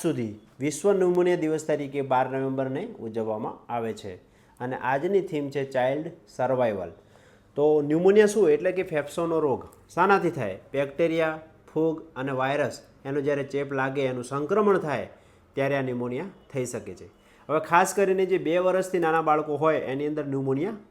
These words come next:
કોમન હોય છે. એનું કારણ એ છે કે બાળકોની અંદર ચેપ લાગવાની શક્યતા વધારે હોય છે, કારણ કે બાળકોની રોગ પ્રતિકારક શક્તિ ઓછી હોય, કે જેના લીધે બેક્ટેરિયા, વાયરસ અને ફૂગનું સંક્રમણ જલ્દી લાગી શકે છે.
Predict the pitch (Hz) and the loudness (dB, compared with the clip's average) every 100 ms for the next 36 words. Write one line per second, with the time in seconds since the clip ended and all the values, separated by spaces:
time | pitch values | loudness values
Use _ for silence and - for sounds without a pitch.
0 | - 160 156 135 110 104 110 156 156 156 | 0 4 6 4 0 -4 -6 -4 2 2
1 | 165 170 180 170 151 156 139 135 139 170 | 2 -2 -4 -4 -4 -4 0 0 0 -2
2 | 175 147 135 131 135 156 196 - _ _ | -2 -2 -2 -2 -2 -4 -8 -20 _ _
3 | - 165 170 180 160 143 147 151 151 131 | -4 -2 0 4 4 4 0 -2 -4 -8
4 | 139 135 185 170 127 139 156 139 117 101 | -8 -6 -6 -4 -2 2 4 4 2 -2
5 | - - 127 156 170 185 165 143 147 170 | -8 -6 -2 -2 -2 -2 2 4 4 0
6 | 185 170 147 156 147 131 135 131 131 - | -2 0 0 -2 -6 -6 -6 -6 -6 -8
7 | 110 - 208 - - _ - 175 180 175 | -12 -8 -10 -10 -20 _ -2 -2 4 6
8 | 127 107 120 120 127 147 147 147 131 127 | 6 2 -4 -6 -4 -4 -4 -4 -4 -4
9 | - 156 165 170 131 131 151 170 175 165 | -2 -4 -2 -4 0 0 0 -2 -2 -6
10 | 165 156 156 127 127 - - _ - 139 | -2 -2 0 -4 -6 -14 -20 _ -8 -6
11 | 135 147 151 123 117 117 139 202 - _ | -4 -4 -4 -4 -6 -4 -8 -8 -12 _
12 | _ _ 113 117 120 135 135 110 117 113 | _ _ -4 -4 -2 -6 -6 -6 -6 -6
13 | 123 | -8